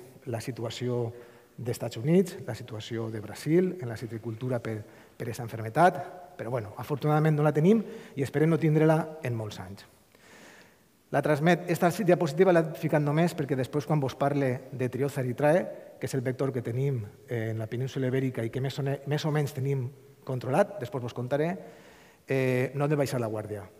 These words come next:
El problema és este. El problema és Diaforina citri. Este vector el tenim en la península aràbiga. Este vector està començant a detectar-se en zones subsaharianes. Este vector, si això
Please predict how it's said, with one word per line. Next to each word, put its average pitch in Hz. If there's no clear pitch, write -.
El 131
problema 139
és 120
este. -
El 127
problema 151
és 131
Diaforina 127
citri. 101
Este 170
vector 139
el 123
tenim 147
en 127
la 117
península 135
aràbiga. 110
Este 170
vector 165
està 139
començant 143
a 156
detectar-se 135
en 120
zones 143
subsaharianes. 117
Este 170
vector, 151
si -
això 143